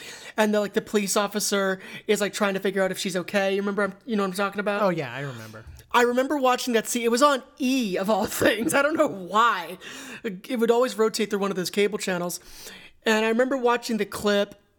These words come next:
Speaker 1: And then I think my mom walked by, and I remember she s-, she looked at it. And she, she told me to bring up the guide, which is basically would tell you what was watching.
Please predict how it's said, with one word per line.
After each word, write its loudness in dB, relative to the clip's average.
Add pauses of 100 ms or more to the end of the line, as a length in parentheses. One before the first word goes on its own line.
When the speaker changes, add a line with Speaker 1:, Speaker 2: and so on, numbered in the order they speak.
(120)
Speaker 1:
And 0
then 0
I -4
think -2
my 4
mom 0
walked 0
by, 0 (460)
and 2
I 4
remember 2
she -2
s-, -2
she 2
looked 2
at 4
it. 0 (540)
And 4
she, 0 (300)
she 2
told 4
me 0
to 2
bring 4
up -4
the 2
guide, 2
which -4
is -6
basically 0
would -4
tell 0
you 0
what 0
was -2
watching. 0